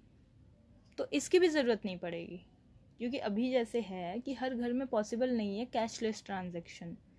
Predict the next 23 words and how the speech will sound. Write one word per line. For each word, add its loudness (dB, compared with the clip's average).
तो -4
इसीलिए -2
अभी 2
भी -2
पासबुक, 0
चेकबुक -6
रखते -2
हैं, -4
वो 0
रिकॉर्ड 4
रखने 0
के -2
लिए 0
कि 0
कितना -2
कहाँ -4
खर्चा -6
किया, -2
कहाँ -6
दिया, 0
बैलेंस -4
कितना -10
है। -8